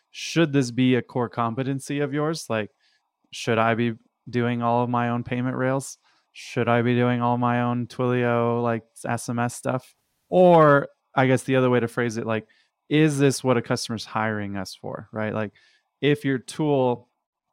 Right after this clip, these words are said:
is for, like, in the case of Orbit, managing a community, but then we do, like, ten other things on top of it, well, it's like, maybe we need a few of those ten things.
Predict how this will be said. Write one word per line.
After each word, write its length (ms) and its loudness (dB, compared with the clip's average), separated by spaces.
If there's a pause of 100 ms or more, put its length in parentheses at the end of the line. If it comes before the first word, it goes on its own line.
(240)
is 440 -2
for, 680 0
like, 180 -4
in 80 -6
the 60 -6
case 260 -8
of 100 -10
Orbit, 560 0 (580)
managing 420 -2
a 60 -8
community, 640 0
but 280 -6
then 180 -2
we 140 -4
do, 280 -4
like, 220 -4
ten 220 -6
other 200 -6
things 320 -6
on 80 -12
top 260 0
of 140 -4
it, 240 -6
well, 100 -6
it's 140 -10
like, 160 -6 (400)
maybe 240 2
we 180 2
need 400 0 (160)
a 80 0
few 360 -6
of 80 -6
those 220 -4
ten 240 -6
things. 440 -8